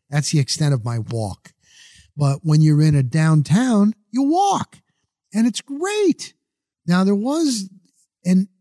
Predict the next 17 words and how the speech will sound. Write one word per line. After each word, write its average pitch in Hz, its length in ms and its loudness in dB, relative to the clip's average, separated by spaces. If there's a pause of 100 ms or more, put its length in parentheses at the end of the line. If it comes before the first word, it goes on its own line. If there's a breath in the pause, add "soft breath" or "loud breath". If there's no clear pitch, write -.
it 190 120 2
was 165 220 2
really, 247 320 2
really 185 280 6
warm. 127 520 0 (480)
I 165 120 2
was 170 200 2
told 156 400 -2 (100)
every 185 300 0
other 175 180 2
combine 123 840 0
in 127 160 0
the 110 100 0
winter, 135 420 -2
it's 123 240 -4
usually 139 420 2
freezing. 117 680 -4